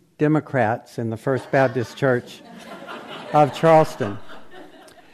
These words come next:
And back in the oh four election, right before I was going to sit the three-month retreat at I M S, and she would say to me,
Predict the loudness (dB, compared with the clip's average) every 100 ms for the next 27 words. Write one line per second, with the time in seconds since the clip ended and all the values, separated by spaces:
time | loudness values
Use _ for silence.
0 | -20 -20 -20 -6 -2 6 6 6 2 4
1 | 4 4 2 0 2 2 4 4 4 2
2 | -6 -8 -8 -12 -18 _ _ _ _ 0
3 | 2 2 0 -4 0 4 4 4 0 0
4 | -2 -4 -2 2 4 4 0 -4 -14 _
5 | _ _ _ -6 -6 -6 0 4 4 2
6 | -18 -20 _ -10 -4 -2 -2 -4 -6 0
7 | 2 2 0 -4 -8 -8 -8 -2 0 0
8 | -4 -2 -2 -4 -4 -2 -2 -2 -6 -6
9 | -6 -4 -6 -16 -20 _ _ _ _ _
10 | _ _ _ -8 -2 -2 -2 -2 0 0
11 | 0 4 4 2 0 2 2 0 -6